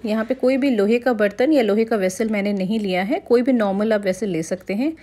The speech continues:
और इसमें हम डालेंगे भृंगराज का पाउडर। भृंगराज पाउडर बहुत आसानी से मिल जाता है मार्केट में। दो से तीन चम्मच अपनी हेयर लेंथ के हिसाब से भृंगराज पाउडर ले लीजिए।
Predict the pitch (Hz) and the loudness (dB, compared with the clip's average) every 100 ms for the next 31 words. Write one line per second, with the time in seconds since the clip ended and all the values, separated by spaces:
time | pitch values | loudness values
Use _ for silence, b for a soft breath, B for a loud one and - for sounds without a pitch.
0 | B B 269 262 247 - 339 359 311 220 | B B -4 -2 -2 2 2 4 6 4
1 | 202 220 277 302 190 233 240 240 233 - | 2 2 2 2 4 4 4 4 4 0
2 | 247 - 160 160 185 320 - b b - | -4 0 0 2 0 0 -2 b b -2
3 | 208 254 311 320 - 240 220 247 240 254 | 2 4 4 4 4 4 4 2 2 0
4 | 294 311 254 208 220 233 185 180 220 196 | 2 0 -2 -2 -2 -2 0 0 0 0
5 | 185 202 180 175 190 190 226 359 - 202 | 0 -2 -2 -4 -6 -4 -4 -4 -4 -4
6 | 220 233 233 233 240 214 208 262 - - | -2 -2 0 0 2 0 -2 -4 -6 -4
7 | 226 220 190 185 220 247 262 247 185 180 | 0 2 2 2 0 0 -2 0 -2 -2
8 | 285 262 220 185 196 196 175 165 214 233 | -2 0 0 0 -2 -2 -2 -2 0 0
9 | 202 196 190 | -2 -2 -4